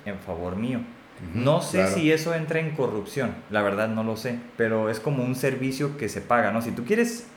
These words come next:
Speaker 1: como empresa incidir, pues, pues tienes que pagarle a estos como para que voten en tu favor.
Speaker 2: Sí,
Speaker 1: No
Speaker 2: sí.
Speaker 1: sé si eso es corrupción o no, porque... Eh, creo que es algo que existe y de ahí venía ese concepto del lobbying, ¿no? En,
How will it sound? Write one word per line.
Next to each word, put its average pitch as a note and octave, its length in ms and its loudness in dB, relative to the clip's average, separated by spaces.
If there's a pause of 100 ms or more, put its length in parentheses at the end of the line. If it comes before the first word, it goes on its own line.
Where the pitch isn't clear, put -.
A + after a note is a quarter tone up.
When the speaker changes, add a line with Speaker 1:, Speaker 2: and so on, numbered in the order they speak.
(120)
Speaker 1:
como G2+ 200 -2
empresa C3 340 0
incidir, A#2 560 0 (380)
pues, G2+ 220 -4 (140)
pues - 120 -12
tienes G#2 340 -4
que - 120 -2
pagarle G#2 540 2
a G2 160 2
estos A#2 280 -6
como F2+ 320 -4
para D#2+ 280 -2
que E2 80 -6
voten F2+ 420 -4
en F2 140 -4
tu D#2 80 -8
favor. A2+ 420 -2 (200)
Speaker 2:
Sí, - 140 -4
Speaker 1:
No C3 140 4
Speaker 2:
sí. A#2+ 100 -2
Speaker 1:
sé C#3 100 4
si C3+ 140 2
eso C3+ 160 0
es C3+ 80 -4
corrupción G#2+ 600 -2
o G#2+ 60 -2
no, A#2+ 200 -2 (220)
porque... G#2+ 300 -2 (160)
Eh, F#2+ 60 -8 (360)
creo B2+ 180 0
que B2 120 2
es A#2+ 100 2
algo B2+ 240 -2
que A2+ 100 -6
existe D3+ 680 -4 (200)
y A2+ 100 -2
de G2+ 80 2
ahí G2+ 100 2
venía A2 220 0
ese A#2 160 -4
concepto G2+ 480 -4
del F#2 260 -2
lobbying, G#2 400 2
¿no? G#2+ 220 -2
En, F#2 120 -2